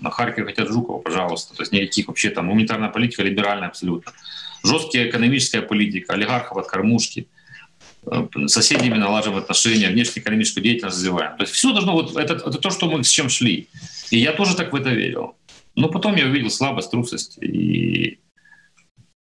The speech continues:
желание угодить всем, а всем, э, угодить,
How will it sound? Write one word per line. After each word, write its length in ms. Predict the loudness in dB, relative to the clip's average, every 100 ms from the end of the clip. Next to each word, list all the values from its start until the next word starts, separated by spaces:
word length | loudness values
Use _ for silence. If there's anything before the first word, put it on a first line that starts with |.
| _ _
желание 520 | 0 2 4 4 2 2
угодить 360 | -2 -4 -4
всем, 320 | 0 2 2
а 60 | 0
всем, 320 | 0 2 2
э, 40 | 0
угодить, 1000 | 0 0 -2 -4 -8 -6 -2 -2 -2